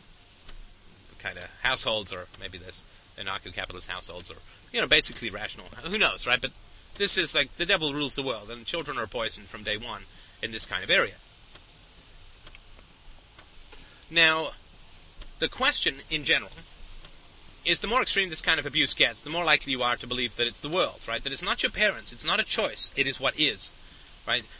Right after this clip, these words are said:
Then abuse becomes indistinguishable from gravity. So to exist is both to be wrong and to be rended, to be wrong and to be attacked, and to be wrong and to be abused. So existence is abuse.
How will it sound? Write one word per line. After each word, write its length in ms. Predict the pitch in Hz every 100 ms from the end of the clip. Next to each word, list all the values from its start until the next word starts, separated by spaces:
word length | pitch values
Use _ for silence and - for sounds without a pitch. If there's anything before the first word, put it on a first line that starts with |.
| -
Then 160 | 190
abuse 380 | 175 185 269 208
becomes 360 | 202 - 175 165
indistinguishable 760 | 196 170 208 190 160 165 147
from 180 | - 143
gravity. 420 | 131 151 147 117 - - - - - - - - - - - - - - - - - - - - - - - - -
So 240 | - 185
to 160 | - 175
exist 580 | 147 214 226 - - - -
is 140 | 160 -
both 280 | 214 220
to 80 | -
be 120 | 170
wrong 440 | 147 180 147 131 127 127
and 180 | 147 151
to 80 | 151
be 80 | 131
rended, 440 | 127 139 117 - - - -
to 80 |
be 120 | 139 127
wrong 360 | 151 202 208 190
and 180 | 151 156
to 100 | -
be 240 | 143 139 131
attacked, 540 | - - 127 117 - - - -
and 180 | 135 135
to 80 | 131
be 100 | 131
wrong 400 | 147 190 196 185 151
and 160 | 147
to 120 | -
be 160 | 139 139
abused. 360 | 117 147 123 -
So 180 | -
existence 640 | 135 151 285 302 - 151 -
is 340 | 185 131 - - - - -
abuse. 500 | 131 131 117 - -